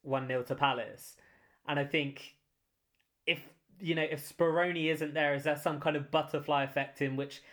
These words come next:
that penalty is given or the game plays out differently for whatever reason? Like, there were, I, I think Liverpool did enough to win it, uh, but there were, yeah, there were key moments that went their way, certainly,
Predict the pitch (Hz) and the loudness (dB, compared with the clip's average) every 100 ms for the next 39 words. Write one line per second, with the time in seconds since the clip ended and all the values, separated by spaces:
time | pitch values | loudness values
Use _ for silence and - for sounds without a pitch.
0 | - - 147 - 156 143 139 147 139 131 | -4 0 0 0 0 0 0 0 0 0
1 | 156 147 139 127 123 - - - - 135 | 0 2 0 -6 -10 -14 -20 -10 -4 -2
2 | 139 147 139 135 135 131 143 143 135 - | 2 2 2 2 2 2 0 0 -4 -4
3 | 135 131 123 127 127 127 131 135 131 127 | -8 -6 -6 -4 -4 -4 -2 -2 -2 -6
4 | 120 120 - - - _ _ _ 156 175 | -4 -4 -4 -20 -20 _ _ _ 4 4
5 | 170 170 165 156 151 139 - _ _ - | 4 4 4 4 2 0 -4 _ _ -2
6 | 156 170 196 185 185 185 175 180 156 156 | 0 0 0 2 0 0 0 0 2 0
7 | 151 - 143 147 117 117 151 - _ _ | 0 -2 0 2 0 -4 -6 -12 _ _
8 | _ _ _ - 131 131 131 147 139 135 | _ _ _ -2 2 2 0 0 2 4
9 | 131 131 127 120 - _ 139 123 139 135 | 2 2 0 -2 -12 _ 0 2 2 -2
10 | - 180 151 151 139 113 117 - 127 127 | -2 -2 0 0 0 -4 -12 -4 -4 -2
11 | 123 123 113 135 120 107 107 143 131 117 | -4 -4 0 2 0 -2 -2 -2 -2 -6
12 | 107 104 | -10 -10